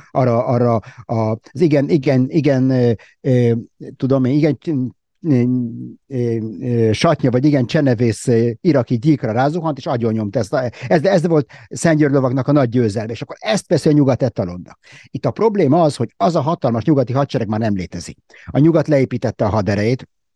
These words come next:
és eleve nem volt képes, nem volt fölkészülve erre a háborúba. Ez ami a katonai részét illeti.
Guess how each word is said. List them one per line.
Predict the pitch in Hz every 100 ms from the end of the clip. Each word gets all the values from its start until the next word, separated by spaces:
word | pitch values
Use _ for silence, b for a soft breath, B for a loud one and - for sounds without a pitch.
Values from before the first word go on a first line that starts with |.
| _ _ _ _ _
és | -
eleve | 175 131
nem | 131 120
volt | 113
képes, | - - 123 - 139 B
nem | 147
volt | 139 120
fölkészülve | - 147 135 120 127 110
erre | 113
a | 107
háborúba. | 123 92 101 98
Ez | 147 170
ami | 170
a | 135
katonai | 151 - 117 98
részét | 92 87 - 76
illeti. | 82 57 -